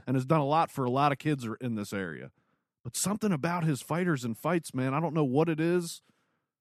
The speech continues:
I don't know if he's more of an enabler than a trainer and just a guy that's along for the fucking ride. He knows his shit. I'm not questioning the guy's knowledge in boxing. He knows more than I've, he, he's forgotten more than I'll ever know.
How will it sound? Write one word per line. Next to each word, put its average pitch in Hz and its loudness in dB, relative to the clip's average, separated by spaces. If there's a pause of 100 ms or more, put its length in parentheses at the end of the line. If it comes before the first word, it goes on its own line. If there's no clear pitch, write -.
(200)
I 139 -6
don't 147 -2
know 151 8
if 143 2
he's 147 -2
more 139 6
of 120 2
an 117 0
enabler 165 4
than 151 2
a 117 -2
trainer 170 0
and 131 -2
just 131 -2
a 127 -4
guy 131 2
that's 143 0
along 143 0
for 147 -6
the 117 -4
fucking 151 -8
ride. 151 0
He 165 -6
knows 214 2
his 127 -2
shit. 151 -2
I'm 120 -4
not 165 -4 (380)
questioning 147 2
the 123 -2
guy's 127 0
knowledge 127 0
in 98 -4
boxing. 92 -4
He 95 -4
knows 127 0 (280)
more 170 6
than 147 0
I've, 147 2 (320)
he, 160 2
he's 156 -4
forgotten 151 0
more 143 4
than 131 0
I'll 127 2
ever 104 -2
know. 87 -6